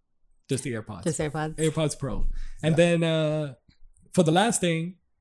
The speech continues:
Speaker 1: is it came out as you speak about it. I, we say it right now. It's Sunday, so you probably, you guys have probably already seen the leak. But G T A gameplay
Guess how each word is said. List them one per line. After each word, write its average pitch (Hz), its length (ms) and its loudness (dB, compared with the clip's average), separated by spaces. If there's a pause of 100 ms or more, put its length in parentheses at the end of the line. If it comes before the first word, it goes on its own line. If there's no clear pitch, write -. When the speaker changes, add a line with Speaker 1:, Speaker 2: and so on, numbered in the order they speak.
(200)
Speaker 1:
is 143 460 2 (640)
it 147 340 2 (340)
came 190 320 2
out 180 360 -2 (1160)
as 151 220 0
you 143 80 -2
speak 165 260 -2
about 147 260 -2
it. 147 120 -2
I, 151 160 0 (680)
we 147 80 0
say 151 240 0
it 147 40 -2
right 147 200 -4
now. 151 340 -6
It's 151 280 -2
Sunday, 175 600 -2
so 135 560 -4
you 151 180 -2
probably, 151 340 0
you 156 80 -6
guys 156 180 2
have 143 100 -4
probably 156 240 2
already 156 180 0
seen 156 200 0
the 139 80 4
leak. 240 320 2 (240)
But 143 180 0
G 180 180 0
T 170 260 0
A 170 140 -2
gameplay 185 720 -4